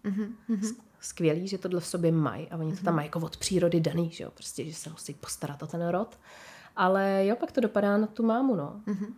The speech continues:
Speaker 2: Nejenom na toho chlapa, který je přepracovaný,
Speaker 1: Mhm.
Speaker 2: ale i na tu mámu, která vlastně tím trpí taky, no. Je to, tohle je hrozně těžký správně
Speaker 1: Jo, jo,
Speaker 2: uchopit,
Speaker 1: jo,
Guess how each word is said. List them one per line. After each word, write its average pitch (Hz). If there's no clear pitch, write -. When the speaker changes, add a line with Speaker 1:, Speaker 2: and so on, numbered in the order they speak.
Speaker 2:
Nejenom 220
na 233
toho 233
chlapa, 180
který 196
je 185
přepracovaný, 196
Speaker 1:
Mhm. 208
Speaker 2:
ale 196
i 214
na 214
tu 240
mámu, 208
která 202
vlastně 202
tím 214
trpí 220
taky, 294
no. 110
Je 143
to, 185
tohle 220
je 220
hrozně 247
těžký 220
správně 214
Speaker 1:
Jo, -
jo, -
Speaker 2:
uchopit, 190
Speaker 1:
jo, 214